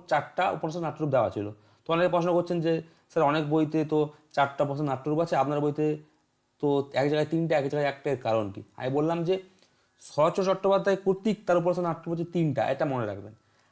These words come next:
আর শিশির কুমার ভাদুড়ী তার একটা উপন্যাসের নাট্যরূপ দিয়েছেন, সেটা হচ্ছে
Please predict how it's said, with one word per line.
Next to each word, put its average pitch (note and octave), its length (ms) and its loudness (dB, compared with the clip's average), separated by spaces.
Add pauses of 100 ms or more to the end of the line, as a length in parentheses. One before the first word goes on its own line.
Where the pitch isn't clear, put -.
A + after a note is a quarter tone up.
(120)
আর A2 140 2
শিশির F3 220 -4
কুমার F#3 120 2
ভাদুড়ী G3+ 480 0 (800)
তার D3 120 4
একটা C#3+ 240 0
উপন্যাসের D#3+ 220 0
নাট্যরূপ D3+ 360 -2
দিয়েছেন, E3 240 0
সেটা D#3 140 0
হচ্ছে F#3 300 -2